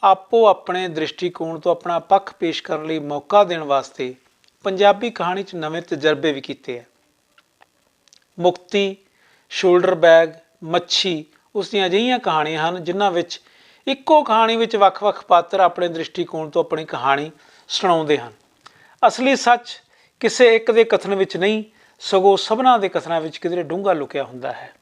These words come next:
ਆਪਣੇ ਪਾਤਰਾਂ ਦੇ ਮਨ ਦੀਆਂ ਡੂੰਘੀਆਂ ਰਮਜ਼ਾਂ ਨੂੰ ਸਮਝਣ ਵਿੱਚ ਹੀ ਪ੍ਰੇਮ ਪ੍ਰਕਾਸ਼ ਦੀ ਵਿਲੱਖਣਤਾ ਨਿਹਿਤ ਹੈ।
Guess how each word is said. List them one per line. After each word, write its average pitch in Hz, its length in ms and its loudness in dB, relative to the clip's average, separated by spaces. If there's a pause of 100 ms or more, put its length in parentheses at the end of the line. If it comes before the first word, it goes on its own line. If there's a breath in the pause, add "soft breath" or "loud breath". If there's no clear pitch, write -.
(1120 soft breath)
ਆਪਣੇ 226 320 2
ਪਾਤਰਾਂ 247 520 2
ਦੇ 254 140 -6
ਮਨ 202 280 2
ਦੀਆਂ 226 260 0
ਡੂੰਘੀਆਂ 247 500 2
ਰਮਜ਼ਾਂ 175 340 4
ਨੂੰ 180 120 -6
ਸਮਝਣ 208 340 -6
ਵਿੱਚ 170 260 -6
ਹੀ 175 80 -2
ਪ੍ਰੇਮ 165 360 -4
ਪ੍ਰਕਾਸ਼ 143 460 0
ਦੀ 147 320 -8 (140)
ਵਿਲੱਖਣਤਾ 147 800 -6 (300)
ਨਿਹਿਤ 190 420 -8
ਹੈ। - 260 -20